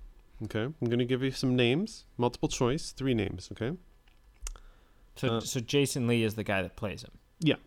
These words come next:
Speaker 1: yeah.
Speaker 2: Yeah.
Speaker 1: So
Speaker 2: Okay.
Speaker 1: who, who else was considered for the voice of the villain? Uh, the
Speaker 2: Please
Speaker 1: first
Speaker 2: say Sean Connery.
Speaker 1: <laughs>
Speaker 2: Please
Speaker 1: No,
Speaker 2: say Sean
Speaker 1: no, no,
Speaker 2: Connery.
Speaker 1: no, no, no.
Speaker 2: <laughs>
Speaker 1: The first is Michael Keaton.
Speaker 2: Ooh.
Speaker 1: Okay.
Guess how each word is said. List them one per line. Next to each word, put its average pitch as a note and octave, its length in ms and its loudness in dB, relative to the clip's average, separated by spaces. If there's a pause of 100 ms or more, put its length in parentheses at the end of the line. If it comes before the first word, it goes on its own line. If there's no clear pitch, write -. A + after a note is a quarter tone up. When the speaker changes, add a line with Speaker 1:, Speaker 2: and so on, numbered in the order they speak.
(420)
Speaker 1:
yeah. A2+ 120 -2 (320)
Speaker 2:
Yeah. A2+ 160 -4 (200)
Speaker 1:
So G#2+ 340 0
Speaker 2:
Okay. - 140 -10 (140)
Speaker 1:
who, G3+ 460 2
who A3+ 140 4
else G#3 220 2
was F3 120 0
considered C#3 500 2
for C3 120 -2
the A#2 80 0
voice A2+ 380 2
of G2+ 160 -8
the G2+ 280 0
villain? - 440 -8 (1080)
Uh, A2+ 320 0
the A2 60 -6
Speaker 2:
Please C3+ 180 0
Speaker 1:
first D3+ 180 6
Speaker 2:
say F#2+ 80 0
Sean G2 320 -4
Connery. F#2 540 -8
Speaker 1:
<laughs> - 60 -20
Speaker 2:
Please C3 360 4
Speaker 1:
No, A2 80 4
Speaker 2:
say F2+ 40 -4
Sean - 180 2
Speaker 1:
no, E3+ 360 10
no, - 0 -
Speaker 2:
Connery. G#2+ 160 4
Speaker 1:
no, G2 240 0
no, A3 120 2
no. G3+ 140 -2
Speaker 2:
<laughs> - 60 -18 (400)
Speaker 1:
The C3 160 2
first F3 640 2
is B2+ 360 4
Michael A#2+ 360 2
Keaton. - 440 -2 (1900)
Speaker 2:
Ooh. - 100 -6
Speaker 1:
Okay. C3 180 0